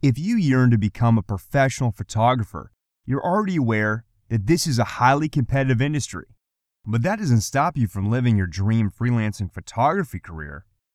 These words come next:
If you have the right skills, consumers will trust their time and money on you, hoping that you can produce a visually appealing image that tells a story.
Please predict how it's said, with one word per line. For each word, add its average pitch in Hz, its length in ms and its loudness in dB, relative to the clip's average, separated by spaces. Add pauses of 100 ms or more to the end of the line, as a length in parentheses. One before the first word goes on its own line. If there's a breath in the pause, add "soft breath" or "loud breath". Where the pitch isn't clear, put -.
(800)
If 120 160 0
you 190 140 0
have 202 180 0
the 131 100 4
right 131 320 4
skills, 131 680 0 (340)
consumers 165 600 0
will 117 100 2
trust 135 400 -2
their 104 100 0
time 131 460 -2
and 101 100 2
money 120 280 4
on 95 160 0
you, 117 340 -2 (500)
hoping 190 300 -2
that 143 120 2
you 156 180 -2
can 143 180 0
produce 110 460 2
a 107 40 0
visually 147 540 -2
appealing 113 520 0
image 110 420 -2 (260)
that 120 140 -6
tells 139 260 2
a 131 60 -2
story. 123 640 -2